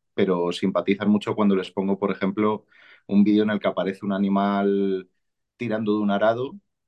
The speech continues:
eh, y me dicen, "Eso es maltrato, eso es maltrato animal". Em, es, es curioso, puede ser, eh, puede derivar del hecho de que he dado clases sobre todo a entornos de clase media y clase media alta,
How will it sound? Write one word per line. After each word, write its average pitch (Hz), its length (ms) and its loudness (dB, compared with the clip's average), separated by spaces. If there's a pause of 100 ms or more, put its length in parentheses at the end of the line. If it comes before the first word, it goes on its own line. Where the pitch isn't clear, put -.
eh, 92 540 -6
y 92 60 -6
me 87 120 -6
dicen, 92 280 -4
"Eso 98 180 -4
es 131 120 -4
maltrato, 110 640 -2 (640)
eso 101 100 -4
es 104 60 -2
maltrato 113 420 2
animal". 95 460 -2 (100)
Em, 95 760 6
es, 98 400 4
es 117 140 0
curioso, 156 580 4 (140)
puede 131 280 4
ser, 127 340 -4 (760)
eh, 104 380 6
puede 107 260 0
derivar 107 400 -2
del 104 160 0
hecho 104 240 -2
de 95 120 0
que 87 320 -4 (560)
he 104 80 2
dado 104 220 2
clases 104 280 -2
sobre 98 220 2
todo 104 200 4
a - 20 4
entornos 98 420 0
de 87 280 -4
clase 95 340 -2
media 101 380 2
y 87 60 -10
clase 98 280 -2
media 95 300 -6
alta, 110 380 -6